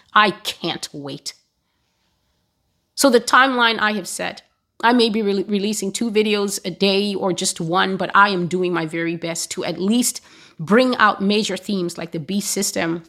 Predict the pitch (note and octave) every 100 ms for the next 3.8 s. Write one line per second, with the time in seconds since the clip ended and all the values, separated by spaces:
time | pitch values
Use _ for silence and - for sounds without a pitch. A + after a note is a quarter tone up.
0 | _ - G3 A3 G#3 G#3 G3 F3+ F#3 F#3
1 | F3 F3 E3+ - - F3+ E3+ F3 E3+ _
2 | _ _ _ - A3 A3 G3+ F#3+ - -
3 | G3 F#3+ G#3 F#3 G3+ - F3+